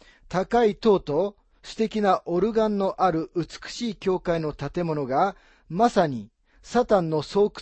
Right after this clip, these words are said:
であることもあり得るのです。私たちは偽の宗教に気をつけなければなりません。偽の宗教は主の集会のどこにも居場所はないのです。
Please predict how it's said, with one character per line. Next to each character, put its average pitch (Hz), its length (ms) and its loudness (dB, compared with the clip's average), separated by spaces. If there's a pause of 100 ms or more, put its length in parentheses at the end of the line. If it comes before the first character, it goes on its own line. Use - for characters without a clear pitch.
(140)
で 196 160 2
あ 214 180 0
る 190 80 -2
こ 165 140 -6
と 190 160 -4
も 202 240 -2
あ 139 160 -4
り 165 80 -2
得 165 140 0
る 123 40 -8
の 107 80 -10
で - 140 -20
す。 - 180 -20 (800)
私 160 240 -4
た 160 100 -6
ち 156 120 -10
は 202 260 4 (260)
偽 175 200 -4 (160)
の 220 120 0
宗 233 280 -4
教 165 180 -2
に 156 160 -4
気 - 180 -8
を 208 120 4
つ - 100 -20
け 196 140 -2
な 185 120 -2
け 175 140 -4
れ 175 80 -2
ば 196 160 4
な 151 140 -4
り 117 80 -8
ま 107 100 -12
せ - 140 -18
ん。 - 120 -20 (960)
偽 180 260 0
の 214 120 2
宗 208 220 -4
教 147 260 -2
は 190 260 4 (220)
主 - 200 -6
の 226 140 2
集 185 260 -4
会 160 280 -2
の 185 240 0 (420)
ど 151 240 0
こ 226 160 2
に 180 140 0
も 196 280 2
居 160 120 -6
場 170 160 2
所 165 180 -6
は 202 180 4
な 180 140 0
い 156 80 -2
の 107 100 -8
で - 120 -20
す。 - 200 -20